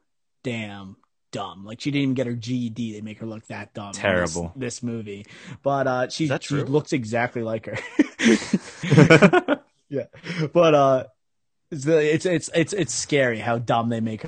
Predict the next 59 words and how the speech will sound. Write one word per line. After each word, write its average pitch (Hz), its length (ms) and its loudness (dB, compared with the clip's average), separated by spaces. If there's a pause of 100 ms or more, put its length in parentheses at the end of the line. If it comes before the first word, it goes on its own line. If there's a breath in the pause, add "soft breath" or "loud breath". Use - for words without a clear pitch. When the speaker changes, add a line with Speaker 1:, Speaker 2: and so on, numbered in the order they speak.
(140)
Speaker 1:
her 110 100 -8
look 110 220 -10
here. 104 320 -14
But, 127 180 -2
uh, 120 100 -4
I 123 100 -4
like 123 180 -4
the 120 80 -10
pick. 113 340 -4
And 131 160 -4
then 127 160 0
also, 123 640 -2
wh-, - 80 -10
who 156 80 -2
played 147 180 -2
John 120 180 -2
McCain? 110 200 -8
Was 110 80 -10
it 113 60 -6
Ed 123 120 -2
Harris? 131 480 -2 (240)
Speaker 2:
Yeah, 104 140 6
Ed 95 160 2
Harris. 92 600 4 (480)
Speaker 1:
Yeah, 110 300 -8
he 127 220 -2
also 127 280 0
looked 120 220 -6
pretty 117 160 -6
much 110 140 -4
Speaker 2:
He 123 60 6
was 107 120 4
Speaker 1:
like 107 40 -10
Speaker 2:
great, 101 240 4
Speaker 1:
John 110 60 -12
Speaker 2:
too. 95 140 2
Speaker 1:
McCain. 104 200 -6 (500)
Speaker 2:
Yeah, 104 220 2
that 131 100 8
whole 190 120 6
movie, 139 400 6
just - 360 -4 (200)
unbelievable 98 540 2
cast 78 400 -10
in 82 60 -12
that 78 120 -14
one. 80 220 -12 (100)
Woody 107 200 0
Speaker 1:
It's, 92 80 0
Speaker 2:
Harrelson 151 80 4
Speaker 1:
it's, 143 140 -2
it's 175 160 4
an - 40 2
Speaker 2:
killed 160 60 4
it. - 20 2
Speaker 1:
interesting 156 400 -2
rewatch. 147 500 4
So 143 200 0
I, 127 140 2